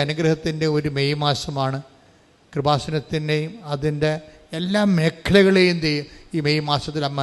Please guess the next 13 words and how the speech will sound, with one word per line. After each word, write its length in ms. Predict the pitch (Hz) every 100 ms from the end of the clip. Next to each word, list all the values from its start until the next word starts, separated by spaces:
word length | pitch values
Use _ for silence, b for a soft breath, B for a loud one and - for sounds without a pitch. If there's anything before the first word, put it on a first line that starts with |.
| 135
അനുഗ്രഹിച്ചിട്ടുണ്ട്. 680 | 135 143 139 139 123 117 - _ b b b b b -
അതുപോലെ 400 | 170 165 220 214 180
എനിക്കറിയാം 520 | 180 180 151 143 135 - -
കൃപാസനത്തിൻ്റെ 800 | 139 143 147 - 151 156 156 147
ആധ്യാത്മികത 720 | 147 - 147 143 147 147 147 139 131 B B -
അമ്മയുടെ 320 | 151 165 160 165 151
മധ്യസ്ഥത്തിൽ 640 | 147 143 151 - 143 156 147 -
ഫോളോ 260 | 147 151 151 -
ചെയ്യുന്ന 340 | 143 139 139 135 - B B - 151
എല്ലാ 460 | 170 180 185 180 175 -
കുഞ്ഞുങ്ങളെയും 600 | 151 151 151 139 135 123 B B 151
ഈ 20 | 143
മെയ് 180 | 139 143